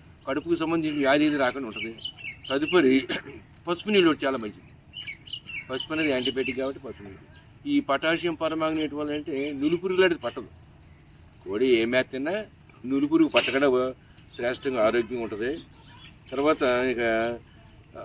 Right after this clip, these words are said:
ఐదారు వారాలు దాటిన కాడి నుంచి, ఇంచుమించుగా ఒక ఐదు వారాల కాడి నుంచి కోడిగుడ్డుని కూరతో సహా బాగా చిదిమేసి పెడతాం వల్ల ఏంటంటే, కోడి పిల్ల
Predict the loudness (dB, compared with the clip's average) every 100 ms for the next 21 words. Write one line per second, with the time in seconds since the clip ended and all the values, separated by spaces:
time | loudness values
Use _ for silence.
0 | -14 -14 -16 -20 -20 -20 -20 -20 -10 0
1 | 2 4 4 6 6 6 8 8 8 8
2 | 4 2 2 2 0 0 -2 -2 -2 -2
3 | -4 0 -2 2 2 4 2 2 2 0
4 | -2 -4 -4 -6 -8 -14 -20 -18 -2 4
5 | 4 2 0 2 4 2 -2 -6 -2 -2
6 | 0 0 4 2 0 -18 -20 -20 -20 -20
7 | -20 -20 -20 -20 -14 -2 4 4 4 2
8 | 0 4 4 4 0 0 0 2 2 0
9 | -2 -4 -4 -10 -20 -20 -20 -10 2 2
10 | 2 0